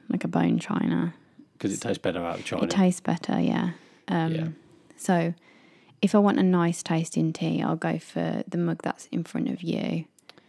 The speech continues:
Speaker 2: So this is like a, a Mickey, a Minnie mug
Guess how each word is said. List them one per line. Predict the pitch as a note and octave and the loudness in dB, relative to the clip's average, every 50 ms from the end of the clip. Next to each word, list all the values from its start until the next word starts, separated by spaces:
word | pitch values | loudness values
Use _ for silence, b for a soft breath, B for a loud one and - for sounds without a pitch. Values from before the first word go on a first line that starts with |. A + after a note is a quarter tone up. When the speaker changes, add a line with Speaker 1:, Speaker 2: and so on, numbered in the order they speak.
| b b b b | b b b b
Speaker 2:
So | - - G#2 G2+ | -6 -2 0 0
this | F#2+ F#2+ A2 G#2+ G2+ - - | 0 2 0 -2 -2 -2 -2
is | G2 F#2+ G#2 | -2 -2 -2
like | G2+ G2+ G#2 G2+ - | -2 -4 -4 -4 -4
a, | G#2+ G2+ G2 F#2+ F#2+ G2 - - - - - - _ - | -4 -2 -2 -2 -4 -4 -6 -8 -10 -12 -20 -20 _ -2
a | - A2 | 2 2
Mickey, | G#2 G#2 A2 G#2 - - - A2+ G#2+ G#2 G2+ A2 - | 4 4 4 2 0 0 0 2 2 2 0 -2 -4
a | - G#2+ G2+ | -4 0 2
Minnie | G2 G2 G2 G2 F#2 F#2+ F#2+ F#2 F2+ F2 F2 - _ _ _ _ _ _ _ _ _ _ _ _ _ _ _ _ - | 4 4 4 4 4 2 2 0 -2 -4 -8 -10 _ _ _ _ _ _ _ _ _ _ _ _ _ _ _ _ -4
mug | A2 G2+ G2 F#2+ F2+ - | 0 2 4 4 2 0